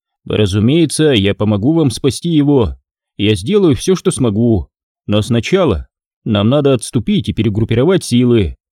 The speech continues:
добраться до Сан-Хуана, снять комнату в гостинице, как следует».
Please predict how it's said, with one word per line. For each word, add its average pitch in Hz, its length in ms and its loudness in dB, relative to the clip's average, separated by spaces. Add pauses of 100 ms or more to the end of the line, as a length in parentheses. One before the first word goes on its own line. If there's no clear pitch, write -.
(260)
добраться 107 540 0
до 135 120 2
Сан-Хуана, 135 760 0 (360)
снять 127 400 -2
комнату 123 420 0
в 98 60 -4
гостинице, 117 840 0 (340)
как 110 200 0
следует». 170 800 2